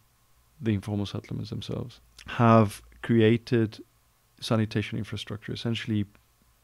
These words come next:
bathrooms, toilet blocks, and these are not waterborne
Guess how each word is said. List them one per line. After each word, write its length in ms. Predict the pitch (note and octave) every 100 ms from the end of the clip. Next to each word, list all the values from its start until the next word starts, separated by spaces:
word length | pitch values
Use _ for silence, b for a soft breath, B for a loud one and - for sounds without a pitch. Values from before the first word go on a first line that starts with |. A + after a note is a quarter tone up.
| _ -
bathrooms, 560 | A2+ A#2 - C#3 D3 -
toilet 400 | B2+ B2+ A#2+ -
blocks, 460 | A2 - - - _ b b
and 140 | A#2+ A2
these 180 | A2 G#2+
are 100 | G#2
not 320 | G2+ G2+ - A#2
waterborne 920 | A2 G#2+ - G#2 A2 A2 G2+ F#2+ F#2